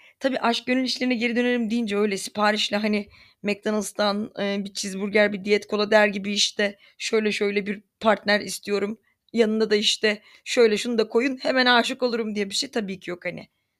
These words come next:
Deneme yanılma ile oluyor bu işler. Ve yani çocukken masallardan öğrendiğimiz gibi, o metaforu anladık mı çocukken bilmiyorum da, bir prense ulaşmak için,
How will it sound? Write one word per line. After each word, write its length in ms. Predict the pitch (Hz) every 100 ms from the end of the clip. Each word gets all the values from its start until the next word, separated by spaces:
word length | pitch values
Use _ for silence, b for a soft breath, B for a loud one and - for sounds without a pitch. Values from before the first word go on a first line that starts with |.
| -
Deneme 420 | 220 208 175 208
yanılma 600 | 269 247 247 247 240 - _ _ _ _ -
ile 120 | 208
oluyor 380 | 202 196 202 190
bu 80 | 202
işler. 540 | 202 - 302 415 - b b b -
Ve 120 | 226
yani 680 | 247 214 202 220 208 - -
çocukken 400 | - 220 208 220
masallardan 540 | 208 196 214 208 202 196
öğrendiğimiz 760 | 180 208 214 208 208 214 214
gibi, 280 | 190 202 -
o 100 | -
metaforu 460 | 202 196 190 202 196
anladık 380 | 202 202 208 -
mı 60 |
çocukken 500 | 202 196 202 196 196
bilmiyorum 500 | 196 214 202 220 339
da, 140 | 254 190 B B B
bir 120 | 233 -
prense 380 | 233 226 220
ulaşmak 480 | 226 226 226 247 254
için, 420 | - - 240 -